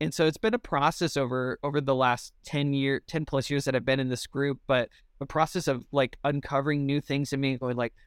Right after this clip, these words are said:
"Well, I didn't realize that was there. Let's address that." But doing it in connection and community with men,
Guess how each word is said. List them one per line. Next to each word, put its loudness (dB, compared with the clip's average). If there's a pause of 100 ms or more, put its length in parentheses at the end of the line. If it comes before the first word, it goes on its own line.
(280)
"Well, 2
I 2
didn't -2
realize 2
that 0
was -4
there. 2
Let's -2
address -2
that." -2
But -4
doing 0
it 2
in 0
connection 0
and -4
community 0 (280)
with -2
men, 0